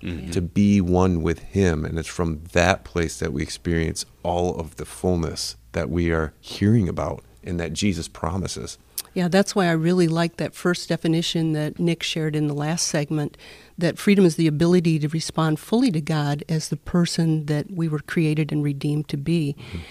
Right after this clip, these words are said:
Speaker 3: And, you know, it's when we really unplug from ourself and plug back into him, when we receive Jesus and when we come to the understanding of what that really means for us,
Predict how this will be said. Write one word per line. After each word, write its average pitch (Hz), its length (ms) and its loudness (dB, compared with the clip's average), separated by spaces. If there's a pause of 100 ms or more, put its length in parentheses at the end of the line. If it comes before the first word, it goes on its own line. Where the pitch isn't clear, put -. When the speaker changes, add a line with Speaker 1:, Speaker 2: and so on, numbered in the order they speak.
(100)
Speaker 3:
And, 165 160 2
you 170 80 6
know, 165 160 4
it's 160 220 0
when 175 360 6
we 165 240 2
really 165 560 4
unplug 175 600 0
from 156 240 0
ourself 151 840 -2
and 160 200 0
plug 170 320 -2
back 156 260 -4
into 156 200 0
him, 156 380 0
when 151 160 -2
we 175 160 0
receive 185 540 0
Jesus 180 460 -2
and 160 120 0
when 165 120 2
we 156 100 0
come 208 240 0
to 202 80 0
the 170 140 -2
understanding 165 680 -2 (280)
of 156 140 -4
what 170 320 0
that 196 160 2
really 185 320 2
means 196 380 4
for 143 200 -2
us, 139 240 -6